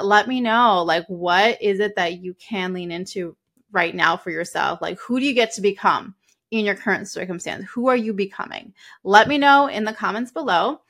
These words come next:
And then the other thing that I want to share with you that I'm really, really, really excited is that doors are open right now for a limited time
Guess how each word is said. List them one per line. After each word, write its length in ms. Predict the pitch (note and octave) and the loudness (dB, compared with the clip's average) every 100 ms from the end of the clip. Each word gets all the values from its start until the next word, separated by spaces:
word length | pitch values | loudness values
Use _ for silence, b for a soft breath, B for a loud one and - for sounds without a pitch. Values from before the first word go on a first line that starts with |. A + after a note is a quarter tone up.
| B B C#4 - | B B -20 -4
And 140 | A3+ | 0
then 120 | A3 G#3+ | 0 0
the 140 | G#3+ | 2
other 140 | A#3+ | 2
thing 140 | D4+ D4+ | 2 0
that 80 | D4 | 2
I 40 | |
want 160 | C4+ B3+ | 2 0
to 40 | |
share 220 | A#3+ A3+ | -2 0
with 160 | A3+ A#3 | 0 0
you 100 | A3+ | -2
that 120 | A3 | -2
I'm 140 | G3 | -4
really, 400 | F#3 G3+ A#3+ C4+ | -4 0 2 2
really, 300 | A#3+ A#3 A3+ | 2 2 4
really 460 | G3+ F#3 F#3+ G#3+ A3+ | 2 -2 0 2 2
excited 440 | A#3 - F#3+ G3+ | 2 -2 0 0
is 260 | G3+ G3+ F#3+ | 0 -2 -4
that 500 | G3 F#3+ F#3 G3+ F#3 | 2 6 6 4 -4
doors 540 | - G3 G3+ A#3 C#4+ C#4 | -4 0 2 4 2 0
are 180 | C#4 C#4 | -2 -2
open 320 | F3+ F3+ G3+ G3+ | -2 -4 -4 -4
right 180 | G3+ | -6
now 240 | G3 D#3 E3 | -6 -6 -6
for 180 | - E3+ | -6 -8
a 80 | |
limited 420 | E3+ F3 G3+ A#3+ A#3+ | -6 -6 -2 -4 -4
time 440 | - E3+ E3 F3 | -4 -2 -2 -4